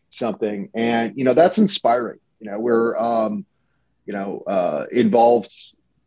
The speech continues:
in an indie comic community. And, you know, I kinda wanted to pay, pay homage to that also, right? Like,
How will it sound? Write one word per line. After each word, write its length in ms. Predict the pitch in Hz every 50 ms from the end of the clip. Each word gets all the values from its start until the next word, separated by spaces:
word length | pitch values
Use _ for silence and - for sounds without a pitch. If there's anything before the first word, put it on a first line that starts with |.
| _ _ _ _ _ _ _ _
in 160 | - 135 120 120
an 300 | 117 113 110 117 - - -
indie 340 | 156 131 127 120 131 120 -
comic 360 | 123 127 131 131 131 123 -
community. 640 | - 127 127 127 123 123 123 120 127 123 123 117
And, 460 | - 113 117 117 117 120 117 117 113 - -
you 100 | 120 117
know, 100 | 120 113
I 120 | 110 120
kinda 300 | - - - 156 170 180
wanted 260 | 147 160 156 151 143
to 100 | 123 117 98
pay, 440 | - - - 135 135 127 120 117 104 - _ _ _ _ _ _ _ _ _
pay 160 | - 139 139 135
homage 340 | 127 127 123 127 123 -
to 80 | - 113
that 220 | 107 123 135 123 - -
also, 360 | 117 131 156 - - - - - _ _ _ _ _ _ _ _ - - -
right? 280 | 98 107 117 - 92
Like, 280 | 104 113 110 110 101 -